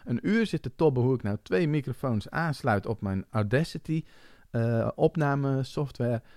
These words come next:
Dus dat moet gemixt worden. Er komt een jingle. Er komt een nieuwe jingle, want er was al een Passie Podcast jingle gemaakt. Dat is de pijn die je dus ook voelt als je geen focus hebt. Dan moet je soms dingen uitbesteden en opnieuw uitbesteden.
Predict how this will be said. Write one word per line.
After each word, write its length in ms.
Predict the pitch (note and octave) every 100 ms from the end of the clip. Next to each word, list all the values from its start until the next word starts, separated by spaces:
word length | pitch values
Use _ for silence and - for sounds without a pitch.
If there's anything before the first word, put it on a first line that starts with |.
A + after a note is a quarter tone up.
| -
Dus 80 | -
dat 120 | A#2+
moet 160 | A#2+ -
gemixt 420 | A2+ D3+ - -
worden. 280 | D3+ D3 D3
Er 80 |
komt 280 | B2 A#2 G#2+
een 200 | A2+ A2+
jingle. 600 | G#2+ C#3 F#3 E3 E3 E3+
Er 440 | F3 - - - -
komt 220 | A#2+ G#2+
een 120 | A2
nieuwe 320 | A#2 E3+ A3+
jingle, 300 | E3+ F#3+ F#3+
want 160 | F3 C3
er 60 | A#2+
was 180 | G#2+
al 120 | G#2 G2
een 140 | G2
Passie 300 | - E3+ D3+
Podcast 480 | - D3 - C3 B2+
jingle 340 | B2 C3+ A#2+ G#2+
gemaakt. 600 | A2+ A#2+ E3+ D#4 - - G#3
Dat 180 | A2+
is 120 | A#2+ G2
de 140 | G2 -
pijn 280 | F#3 A3 F3+
die 200 | C#3 C3
je 100 | A2+
dus 240 | A2+ G2+
ook 200 | G#2+ G2+
voelt 580 | - - F#3 D#3 G#2 - - - -
als 260 | D3 C#3+
je 180 | A#2+ G#2
geen 260 | - G2+ F#2
focus 440 | - D3+ E3 D3+
hebt. 280 | D3 - - - - -
Dan 140 | - A2+
moet 180 | A#2 -
je 60 |
soms 300 | B2 B2 A2
dingen 320 | A2 A2 G#2+ - _ -
uitbesteden 840 | B2 C3+ - A#2+ - A2+ G2+ F#2
en 240 | - A#2 A#2+
opnieuw 640 | A#2 A#2+ B2 C3+ D3+ D#3
uitbesteden. 800 | D3+ D#3 - B2+ - B2 B2 C#3+